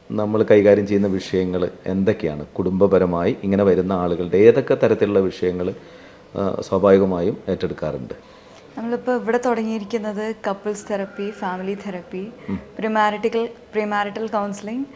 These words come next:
Speaker 1: ആ.
Speaker 2: പിന്നെ സെക്ഷൽ ഡിഫിക്കൽട്ടീസ്,
Speaker 1: ഉം.
Speaker 2: ഇങ്ങനെ കുറച്ച്, ആ, ഏരിയാസാണ് നമ്മൾ കൂടുതലും ഫോക്കസ് ചെയ്യുന്നത്.
Speaker 1: ഇപ്പോൾ, ആ, ഈ ഫാമിലിപരമായ ഇഷ്യൂസ് കൂടുന്നതുകൊണ്ടാവാം, ആ, ചില, ആ, റിലീജിയൻസ്, മതങ്ങൾ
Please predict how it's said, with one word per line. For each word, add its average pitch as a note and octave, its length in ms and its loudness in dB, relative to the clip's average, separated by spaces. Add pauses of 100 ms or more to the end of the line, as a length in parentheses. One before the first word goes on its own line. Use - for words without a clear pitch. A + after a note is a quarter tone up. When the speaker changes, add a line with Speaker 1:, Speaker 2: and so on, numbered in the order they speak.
(100)
Speaker 1:
ആ. - 80 -6 (300)
Speaker 2:
പിന്നെ F#3+ 680 -8 (200)
സെക്ഷൽ G#3 420 -2
ഡിഫിക്കൽട്ടീസ്, G3 800 -6
Speaker 1:
ഉം. G3+ 360 -10 (380)
Speaker 2:
ഇങ്ങനെ A#3 200 -4
കുറച്ച്, A#3 460 0 (160)
ആ, G3 260 0 (100)
ഏരിയാസാണ് G#3 460 0
നമ്മൾ G3+ 160 -4
കൂടുതലും F#3+ 360 -6
ഫോക്കസ് F3+ 380 -10
ചെയ്യുന്നത്. - 360 -8
Speaker 1:
ഇപ്പോൾ, C3 580 4
ആ, A#2 500 -2 (200)
ഈ B2 380 2
ഫാമിലിപരമായ C3+ 760 6
ഇഷ്യൂസ് C#3 300 -2
കൂടുന്നതുകൊണ്ടാവാം, B2+ 920 4 (840)
ആ, A#2+ 280 -2 (680)
ചില, C#3+ 180 6
ആ, - 1160 -6 (280)
റിലീജിയൻസ്, A#2+ 680 4 (300)
മതങ്ങൾ A#2+ 600 6